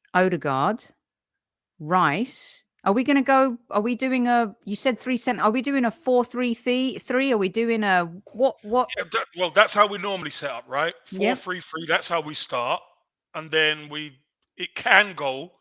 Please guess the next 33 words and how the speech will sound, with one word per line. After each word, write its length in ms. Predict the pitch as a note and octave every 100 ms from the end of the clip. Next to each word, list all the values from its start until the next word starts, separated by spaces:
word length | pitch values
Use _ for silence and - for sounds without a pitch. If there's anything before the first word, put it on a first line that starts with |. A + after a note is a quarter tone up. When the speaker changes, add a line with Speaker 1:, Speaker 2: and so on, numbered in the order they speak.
| _ _ -
Speaker 2:
it 100 | - -
can 340 | - G3 G3+
go 400 | D#3+ C3 C3 D#3+ - _ _ _ _ _
four 640 | - F3+ E3 D#3 D3+ D3+ - -
three 720 | D#3 D3+ D#3 D3+ D3 C#3+ D3 _ _ _ _
whatever, 460 | C#3 D#3 F3+ F3+ C3+ A2+
because 400 | C#3 D3+ C3+ _ _
people 360 | - A3 D#3 D#3+
are 40 |
just 220 | D3 D3+ -
pushed 320 | G3 - -
up. 240 | D3 - _ _ _ _ _ _ _ _ _ _
Um, 320 | F3 E3+ E3+ - _ _ _ _ _ -
do 80 | G#3+
you 20 |
know 160 | A3+
why 320 | A3 G#3+ G#3+ G#3 F#3+
I 160 | G3+
mentioned 640 | F#3 F#3 G3+ G3+ - D3+ D#3
last 300 | E3 D#3+ -
season, 440 | E3+ F3+ C#3 C3
Sophie, 560 | A#2+ - C#3 - C#3 C3+
that 260 | C#3+ C#3 -
we're 140 | D3+ E3
not 200 | E3 D3+
ruthless 540 | D#3 F#3 - B2+ -
enough? 340 | A#2 G#2+ _ _ _ _ _ _ _ _ _ _ _ _ _ _ _ _ _ _ _ D#3
I've 160 | D#3
said 320 | - F3+ E3+
this 240 | D3 D3 C#3+
many 340 | D#3 F3 E3+
a 60 | D#3+
time. 480 | - D3+ C#3 A#2+